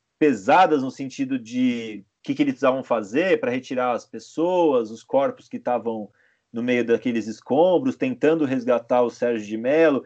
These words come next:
a situação precária da polícia, é, iraquiana ao prestar atendimento, é, aos, ao,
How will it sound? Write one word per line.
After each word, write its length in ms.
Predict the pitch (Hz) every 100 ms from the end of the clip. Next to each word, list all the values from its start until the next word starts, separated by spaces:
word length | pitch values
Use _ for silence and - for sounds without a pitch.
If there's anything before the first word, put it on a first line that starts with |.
| _ -
a 100 | 120
situação 380 | 143 - 143
precária 540 | 131 135 - 139 165 135
da 100 | 123
polícia, 720 | 123 113 127 127 123 110 104 _ _ _ -
é, 240 | 113 113
iraquiana 840 | 113 120 120 120 120 151 151 127 120
ao 220 | 123 127
prestar 540 | 127 120 - 123 120
atendimento, 920 | 117 123 120 113 113 117 117 113 107 - _ _ _ -
é, 340 | 117 117 113 113
aos, 420 | 120 113 - -
ao, 400 | 117 117 110